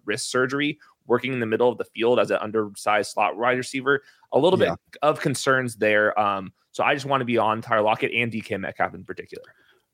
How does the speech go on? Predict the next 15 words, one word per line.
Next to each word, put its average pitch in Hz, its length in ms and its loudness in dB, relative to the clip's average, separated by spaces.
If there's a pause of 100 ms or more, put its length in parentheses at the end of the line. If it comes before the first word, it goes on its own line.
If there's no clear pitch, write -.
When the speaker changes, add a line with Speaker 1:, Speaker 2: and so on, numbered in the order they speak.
(140)
Speaker 2:
A 127 80 6
few 160 180 0
notes. 117 420 4 (180)
The 123 120 2
team 175 300 0
has 139 180 0
not 120 220 -2
come 107 180 0
out 104 300 0
and 98 140 -2
called 104 320 -2
it 92 160 0
a 92 180 -2
scaphoid 92 640 -2
fracture. - 640 -4